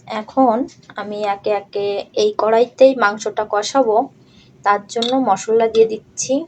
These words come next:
এটা হচ্ছে ঝালের গুঁড়া, আমি বাংলাদেশ থেকে আসার সময়, আহ, ঝাল, শুকনো ঝাল গুঁড়া করে রেখে, মানে, নিয়ে এসেছিলাম আর কি, সেইটাই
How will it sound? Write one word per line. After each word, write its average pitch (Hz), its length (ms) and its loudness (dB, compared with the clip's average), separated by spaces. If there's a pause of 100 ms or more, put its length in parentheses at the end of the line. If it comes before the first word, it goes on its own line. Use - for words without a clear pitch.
(2250)
এটা 226 220 -6
হচ্ছে 240 320 0 (120)
ঝালের 208 560 -2
গুঁড়া, 170 320 -6
আমি 220 240 -8 (380)
বাংলাদেশ 214 600 -4
থেকে 254 220 -8
আসার 247 220 -2
সময়, 302 420 -2 (680)
আহ, 202 400 -6
ঝাল, 208 360 0 (120)
শুকনো 240 340 -6
ঝাল 254 260 -2
গুঁড়া 208 260 2
করে 190 240 -4
রেখে, 190 280 0 (320)
মানে, 208 180 -8 (120)
নিয়ে 226 280 2
এসেছিলাম 208 480 -4
আর 156 160 -4
কি, 214 200 -10 (680)
সেইটাই 220 640 0